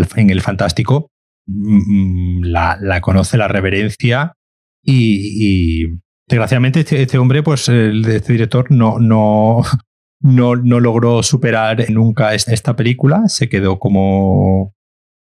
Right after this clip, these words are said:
como su película más, eh, más famosa, y bueno, a pesar del hombre después tener, eh, una, una cierta carrera, vamos, el hombre siguió trabajando, eh, eh, siguió trabajando bastante, bastantes años,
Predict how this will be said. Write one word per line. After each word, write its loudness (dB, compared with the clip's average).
como 2
su -2
película 0
más, 0
eh, 0
más 0
famosa, 0
y 2
bueno, 4
a 0
pesar -4
del 0
hombre 0
después -2
tener, -2
eh, 0
una, 0
una 4
cierta -4
carrera, -2
vamos, -4
el -2
hombre -2
siguió 0
trabajando, 0
eh, -2
eh, -2
siguió 0
trabajando 0
bastante, -2
bastantes -2
años, 0